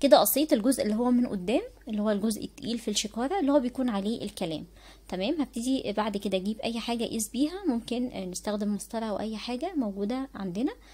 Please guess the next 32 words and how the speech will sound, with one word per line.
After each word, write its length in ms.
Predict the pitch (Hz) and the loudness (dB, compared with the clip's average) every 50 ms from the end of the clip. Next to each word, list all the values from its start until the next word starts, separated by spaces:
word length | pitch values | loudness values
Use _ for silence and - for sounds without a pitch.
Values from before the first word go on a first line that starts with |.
| - - - - - - - | -20 -20 -20 -20 -12 -6 -4
هاخد 220 | 247 247 - 220 | -4 -4 -4 -4
كده 200 | - - 233 233 | -2 0 0 0
مقاس 400 | 226 214 - - 208 240 240 - | 0 -2 0 -2 -2 -2 -2 -2
أربعين 400 | - - 180 180 180 196 220 233 | -4 -4 -4 -2 -2 0 0 0
سنتي 460 | 220 - 233 240 269 269 - 302 370 466 - - - - - - - - | 0 0 0 0 0 0 -2 -4 -6 -6 -8 -14 -20 -20 -20 -12 -6 -2
من 140 | 220 214 | -2 -2
طول 220 | 208 - 262 262 277 | -2 0 0 2 2
الجزء 540 | 277 240 - - 196 185 - 254 240 - - | 2 2 0 -4 -4 0 0 0 0 0 -2
اللي 140 | 220 208 | -2 0
هو 380 | 202 226 240 240 247 254 262 269 - | 0 0 0 0 0 -2 -2 -4 -4
اللي 140 | 214 208 214 | -4 -2 -2
من 140 | 214 208 | -2 -2
قدام 420 | - 202 190 196 208 226 269 277 254 | -4 -6 -6 -4 -2 0 2 2 0
بتاع 200 | - - 220 214 | 0 0 -2 -2
الشكارة، 460 | 214 - - - - - - - 180 - - - - - - - - - - - - _ - - - - - - - - - - - - | -2 -2 -6 -6 -8 -10 -10 -12 -18 -20 -20 -20 -20 -20 -20 -20 -20 -20 -20 -20 -20 _ -20 -20 -20 -20 -20 -20 -20 -20 -20 -20 -14 -8
هقص 300 | - - - 247 - - | -6 -2 0 0 0 0
كده 220 | 220 - 240 220 208 | 2 0 2 2 0
الجزء 320 | 208 240 233 214 - 175 | 0 0 -2 -2 -2 -2
ده. 180 | 190 233 359 - - - - - _ _ _ _ _ _ _ _ _ _ _ _ _ _ _ _ _ _ _ _ _ _ _ _ - | -2 -2 -4 -4 -10 -20 -20 -20 _ _ _ _ _ _ _ _ _ _ _ _ _ _ _ _ _ _ _ _ _ _ _ _ 2
كده 100 | 226 247 | 4 4
الجزء 280 | 247 226 262 262 247 - | 6 6 4 2 2 2
اللي 140 | 208 202 247 | 2 4 4
أنا 120 | 254 - | 4 2
قصيته 500 | - 208 - - 262 285 - 311 285 - | 2 0 0 2 0 0 2 2 0 0
أربعين 320 | 196 196 - 185 220 240 | 0 -2 0 0 2 2
سنتي، 360 | 240 - 170 156 156 - - 180 | 0 0 -2 -6 -6 -8 -10 -12
هبتدي 300 | 175 - 226 202 208 - - | -10 -8 -6 -4 -2 -2 -2
أتني 320 | 208 - 233 226 226 - | -2 0 0 0 0 0
الشكارة 500 | 185 - - 208 - 208 214 220 226 226 | 0 -2 -2 -2 -2 -2 -2 0 0 -2
بالشكل 460 | 214 196 190 - - 214 - - 202 | -2 -4 -4 -6 -6 -6 -8 -8 -4
ده 100 | 190 208 | -4 -4
كده. 300 | 214 - 240 240 311 403 | -2 0 0 0 -2 -2